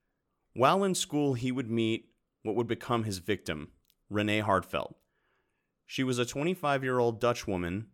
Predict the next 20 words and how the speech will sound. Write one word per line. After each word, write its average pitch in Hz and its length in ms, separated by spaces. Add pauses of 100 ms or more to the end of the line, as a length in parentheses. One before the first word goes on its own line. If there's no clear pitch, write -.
(120)
of 98 140
Jewish 117 420
background 90 680 (300)
who 110 120
grew 113 220
up 127 120
in 143 80
Holland 98 520 (240)
and 98 120
was 98 120
kind, 123 560 (340)
trusting, 117 680 (160)
and 98 140
one 110 120
of 113 60
the 98 60
few 123 280
students 110 460
that 98 120
would 98 160